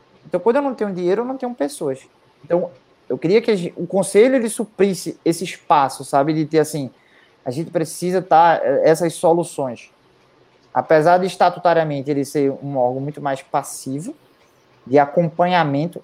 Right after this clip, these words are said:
ele vai, eh, serve, e quando a gente reformulou o estatuto, é pra que ele fosse um órgão de monitoramento, não é só fiscalizar, fiscalizar, ele vai monitorar, mas ele tem a oportunidade de ser propositivo.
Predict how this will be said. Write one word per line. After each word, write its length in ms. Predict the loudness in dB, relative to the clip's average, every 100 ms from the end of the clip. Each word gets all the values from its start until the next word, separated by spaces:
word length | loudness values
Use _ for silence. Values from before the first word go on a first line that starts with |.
| -2
ele 280 | 2 4 4
vai, 280 | 4 6
eh, 40 | 4
serve, 480 | 2 4 4 4 0
e 220 | -6 -6
quando 240 | -2 0
a 60 | 0
gente 260 | -2 -4
reformulou 480 | -4 -2 -2 0 0
o 20 |
estatuto, 480 | 0 0 -2 -2 -6
é 20 |
pra 160 | -4 -4
que 100 | -2
ele 100 | -2
fosse 300 | -2 -6 -2
um 80 | 2
órgão 220 | 2 0
de 100 | -2
monitoramento, 1040 | -4 0 0 0 0 2 2 0 -4 -6 -12 _ _ _ _ _
não 120 | 0 2
é 80 |
só 200 | 2 2
fiscalizar, 580 | 0 -4 0 0 4 2
fiscalizar, 360 | 0 -2 2 2
ele 100 | 4
vai 140 | 2
monitorar, 880 | 2 0 0 0 0 2 4 2 -4 _ _ _ -20 -20 -20 _ _ _ _ -2
mas 220 | 0 4
ele 140 | 2
tem 220 | 2 2 4
a 60 |
oportunidade 880 | 4 2 -2 -4 -2 4 6 4 0 -12 _ _ _ _ _
de 200 | -8 -8
ser 420 | -6 -2 0 0 -2 _ 0
propositivo. 840 | 0 0 -4 -2 -2 -2 -2